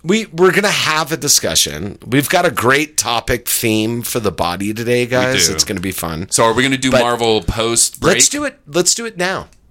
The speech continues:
Speaker 2: You wanna
Speaker 1: Let's
Speaker 2: talk
Speaker 1: just jump
Speaker 2: Marvel?
Speaker 1: in. It's
Speaker 2: Let's
Speaker 1: fresh
Speaker 2: just,
Speaker 1: on my mind.
Speaker 2: let's fuck off
Speaker 1: And, and,
Speaker 2: Marvel.
Speaker 1: and I, and I re-, uh, fired the flames of frustration and anger.
Speaker 2: Okay.
Speaker 1: Over the last hour that we've been talking.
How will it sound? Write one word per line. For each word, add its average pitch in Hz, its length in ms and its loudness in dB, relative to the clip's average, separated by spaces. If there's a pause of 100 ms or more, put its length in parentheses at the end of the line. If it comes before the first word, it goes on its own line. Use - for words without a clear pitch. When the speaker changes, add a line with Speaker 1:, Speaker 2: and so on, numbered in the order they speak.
(120)
Speaker 2:
You 107 80 -2
wanna 101 120 2
Speaker 1:
Let's - 80 2
Speaker 2:
talk - 100 0
Speaker 1:
just - 100 -2
jump 190 120 0
Speaker 2:
Marvel? 196 160 0
Speaker 1:
in. 170 80 -2
It's 147 200 2
Speaker 2:
Let's - 60 -2
Speaker 1:
fresh 220 140 2
Speaker 2:
just, - 100 2
Speaker 1:
on 277 80 -2
my 254 120 0
mind. 147 300 2
Speaker 2:
let's - 320 -6
fuck - 240 0
off 180 300 0
Speaker 1:
And, 180 80 2
and, 185 80 0
Speaker 2:
Marvel. 180 180 -2
Speaker 1:
and 180 160 2
I, 175 40 2 (140)
and 165 140 2
I 165 120 4 (320)
re-, 180 760 0 (1300)
uh, 117 200 2
fired 156 840 -2 (200)
the 113 180 -6
flames 131 640 0
of 110 260 -2
frustration 113 760 0
and 98 120 -6
anger. 90 500 -6 (220)
Speaker 2:
Okay. 117 320 -2 (460)
Speaker 1:
Over 139 200 4
the 135 120 2
last 131 300 2
hour 120 320 -2
that 107 160 0
we've 107 160 -2
been 95 180 -4
talking. 80 460 -6